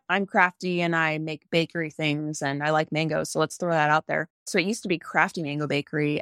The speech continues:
And in order to get it more in line with what I truly felt the bakery was doing, which was creating joy for people,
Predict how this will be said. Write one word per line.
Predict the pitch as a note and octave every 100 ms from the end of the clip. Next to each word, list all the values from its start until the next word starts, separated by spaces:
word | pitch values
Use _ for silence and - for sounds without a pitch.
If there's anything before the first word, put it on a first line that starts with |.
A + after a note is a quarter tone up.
| -
And | D3+ D3+ D3 -
in | E3
order | D3+ F#3 F3
to | - E3 D#3+ D3+ -
get | D3+ D3+
it | C#3
more | D3 D#3
in | D3+
line | C#3 D3 D3+
with | D3+
what | D3+
I | C#3+
truly | D3 - D#3 D#3
felt | - D3 C#3+ C#3+ -
the | E3
bakery | D3+ D3 - D3+
was | C#3+ D3
doing, | - E3 D3+ C3+ C#3+ C3+
which | D3+ -
was | D3+
creating | - - D3 D3 C#3+
joy | C#3+ C#3+ C#3 D#3+
for | F3
people, | F3 F3+ - F#3+ G3